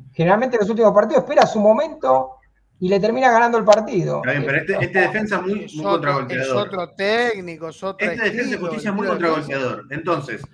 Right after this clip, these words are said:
Speaker 2: Boca no le va a poder jugar este partido a Defensa y Justicia en la Bombonera. ¿Sí?
Speaker 1: Sí, sí.
Speaker 2: No lo va a poder hacer porque el rival se, te, te va a plantear algo muy distinto. A Boca
Speaker 3: ¿Sabes
Speaker 2: le
Speaker 3: a quién
Speaker 2: suele
Speaker 3: se lo puede
Speaker 2: costar
Speaker 3: jugar,
Speaker 2: más.
Speaker 3: no?
Speaker 2: A Boca
Speaker 3: Este
Speaker 2: lo que le,
Speaker 3: partido.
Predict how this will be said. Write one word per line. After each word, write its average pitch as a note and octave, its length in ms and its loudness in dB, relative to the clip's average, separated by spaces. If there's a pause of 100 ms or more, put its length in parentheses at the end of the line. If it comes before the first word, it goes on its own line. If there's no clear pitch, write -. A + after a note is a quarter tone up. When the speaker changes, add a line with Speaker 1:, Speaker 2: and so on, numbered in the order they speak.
(200)
Speaker 2:
Boca G3 240 -4
no E3+ 160 -2
le E3 120 0
va F#3 120 0
a - 60 -8
poder B2 200 -6
jugar C3 420 -6
este E3+ 280 -6
partido E3 420 -4
a C#3+ 60 -2
Defensa D3 220 -10
y - 20 -14
Justicia D3 380 -12
en C3+ 40 -8
la B2+ 60 -6
Bombonera. G#2+ 460 -12 (760)
¿Sí? F#3+ 300 -12 (600)
Speaker 1:
Sí, D#3 120 -8
sí. E3 100 -4
Speaker 2:
No F#3+ 100 -2
lo B3 120 2
va - 60 -2
a - 40 -8
poder F#3+ 220 -4
hacer F#3 480 -6 (320)
porque C3+ 220 -8
el D3 60 -6
rival G#3+ 380 -4
se, E3+ 140 -10 (240)
te, C#3+ 120 -12
te - 220 -12
va F3 120 -2
a G3 40 -10
plantear G3 360 -4
algo G3 160 -4
muy G#3+ 180 -10
distinto. F#3+ 640 -12 (320)
A C3 140 -6
Boca F#3 180 0
Speaker 3:
¿Sabes G3+ 100 0
Speaker 2:
le F3 60 0
Speaker 3:
a - 20 -4
quién G#3 140 -4
Speaker 2:
suele G3+ 80 -2
Speaker 3:
se G3+ 40 -6
lo G3+ 120 -6
puede G#3 180 -4
Speaker 2:
costar G#3 160 -2
Speaker 3:
jugar, G#3 200 6
Speaker 2:
más. D#3+ 60 -12
Speaker 3:
no? G#3+ 420 -8 (120)
Speaker 2:
A E4+ 60 -6
Boca C5+ 220 -2
Speaker 3:
Este E4+ 100 0
Speaker 2:
lo - 60 -2
que E4 80 -4
le, D4+ 80 -2
Speaker 3:
partido. A3+ 300 -4